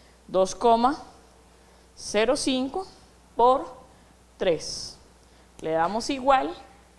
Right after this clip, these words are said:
y ese resultado nos va a dar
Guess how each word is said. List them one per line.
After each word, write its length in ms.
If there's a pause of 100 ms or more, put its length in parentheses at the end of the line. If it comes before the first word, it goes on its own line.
(520)
y 140
ese 240
resultado 720
nos 260
va 60
a 260
dar 80